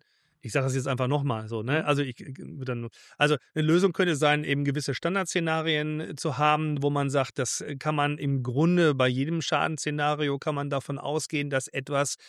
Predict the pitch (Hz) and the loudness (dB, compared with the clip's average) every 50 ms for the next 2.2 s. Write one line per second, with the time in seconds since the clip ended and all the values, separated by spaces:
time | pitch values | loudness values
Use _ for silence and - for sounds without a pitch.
0 | - - _ _ - 123 113 123 120 120 135 156 165 - - - 139 139 139 143 | -20 -20 _ _ -4 -4 -2 0 2 4 4 4 2 0 -2 -2 2 2 2 2
1 | 139 143 135 - - - 123 110 113 104 107 120 139 175 214 - - - 226 220 | 2 0 -2 -4 -4 -6 -8 -8 -4 -2 0 2 2 2 0 -2 -6 -8 -4 -2
2 | 220 220 208 | -2 -2 -2